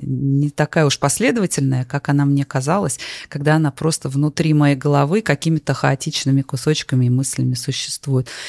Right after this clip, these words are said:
Вот поэтому говорят, типа, в споре рождается истина, а потом кто-то говорит: «Нифига подобного». Так вот, эм, я думаю, что не в споре, а в разговоре, в котором у тебя есть возможность вслух, а, свои мысли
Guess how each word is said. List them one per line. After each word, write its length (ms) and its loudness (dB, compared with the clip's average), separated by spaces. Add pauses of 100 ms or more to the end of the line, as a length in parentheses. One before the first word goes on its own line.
(120)
Вот 140 0
поэтому 240 2
говорят, 420 4 (540)
типа, 280 -2
в 60 -2
споре 380 2
рождается 600 0
истина, 520 0
а 20 -6
потом 260 0
кто-то 220 0
говорит: 380 0
«Нифига 400 0
подобного». 580 0 (360)
Так 200 -4
вот, 260 2
эм, 640 4 (680)
я 180 2
думаю, 280 4
что 460 2
не 140 2
в 60 -4
споре, 640 2
а 500 2
в 220 -6
разговоре, 760 2
в 80 -10
котором 280 2
у 40 4
тебя 140 2
есть 160 -2
возможность 580 0
вслух, 480 0 (520)
а, 360 4
свои 340 2
мысли 640 2